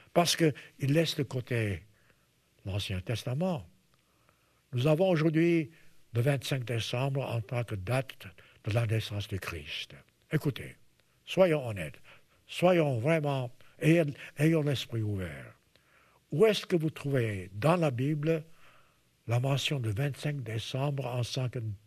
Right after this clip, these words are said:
date de naissance du Christ ? Vous ne la,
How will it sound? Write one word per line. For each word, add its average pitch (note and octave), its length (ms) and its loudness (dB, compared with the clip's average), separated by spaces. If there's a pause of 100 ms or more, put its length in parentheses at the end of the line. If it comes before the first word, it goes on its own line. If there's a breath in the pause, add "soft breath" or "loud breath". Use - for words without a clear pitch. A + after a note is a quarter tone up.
date C#3 200 2 (120)
de A2+ 60 -6
naissance G#2+ 420 -6
du F#2+ 100 -14
Christ ? - 540 -14 (2000 soft breath)
Vous C3 140 -6
ne C#3+ 60 0
la, D3+ 100 4